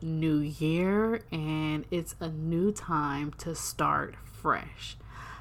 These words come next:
I'm so loving this time because this is a good time for me to just take a l-, look back on the things that I've accomplished, the things that I want to do, the things that I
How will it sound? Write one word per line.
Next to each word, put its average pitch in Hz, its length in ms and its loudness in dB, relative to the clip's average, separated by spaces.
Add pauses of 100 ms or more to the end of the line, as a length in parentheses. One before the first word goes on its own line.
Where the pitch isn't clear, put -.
(220)
I'm 170 280 6
so 208 180 4
loving 165 460 4
this 151 220 -2
time 147 340 -2
because 151 720 -2
this 170 180 -2
is 185 200 0
a 165 80 2
good 156 280 0
time 151 460 2
for 151 540 2
me 160 200 0
to 160 140 -6
just 147 400 -4
take 156 320 -2
a - 60 -4
l-, 147 280 -2 (520)
look 269 420 2
back 147 400 -2 (480)
on 160 360 6
the 156 100 2
things 160 320 0
that 160 80 0
I've 143 180 -4
accomplished, 240 720 4
the 156 80 -10
things 147 320 -6
that - 80 -8
I 120 80 -6
want 135 300 -10
to 165 140 -8 (120)
do, 233 560 8 (540)
the 156 80 0
things 160 340 0
that 156 100 -4
I 143 180 -4